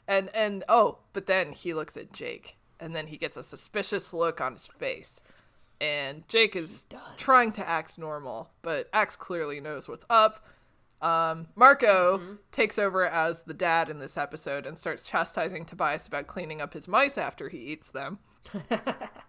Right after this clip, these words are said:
Speaker 1: And while this is happening,
Speaker 2: <laughs>
Speaker 1: Axe notices that Jake is scratching his ear, and he lets out a battle cry and attacks. Dun, dun,
Speaker 2: Yep.
Speaker 1: dun.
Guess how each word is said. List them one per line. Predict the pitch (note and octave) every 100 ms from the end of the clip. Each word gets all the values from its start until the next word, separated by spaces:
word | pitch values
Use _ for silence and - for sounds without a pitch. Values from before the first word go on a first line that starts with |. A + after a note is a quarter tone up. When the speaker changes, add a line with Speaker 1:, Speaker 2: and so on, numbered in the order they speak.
| -
Speaker 1:
And | F#3 F3 E3+ -
while | F#3+ F3
this | G#3+ A3
is | F3+
happening, | F#3 E3 D#3 D#3 D3 -
Speaker 2:
<laughs> | -
Speaker 1:
Axe | F3 F#3 F#3+ - -
notices | F#3 D#3+ - F3 D#3+
that | C3
Jake | E3+ D3 C3
is | -
scratching | - C#3+ - B2+
his | B2+
ear, | D3+ B2 B2+ - _ -
and | E3
he | E3+
lets | F3+ G3 G3+
out | F#3
a | D3+ -
battle | E3+ F3 E3
cry | - E3 A#2 B2 E3
and | D#3+
attacks. | B2 - - C#3+ - - - - - _ - - - -
Dun, | F#3+ F#3
dun, | -
Speaker 2:
Yep. | A3
Speaker 1:
dun. | - C#3+ D3 E3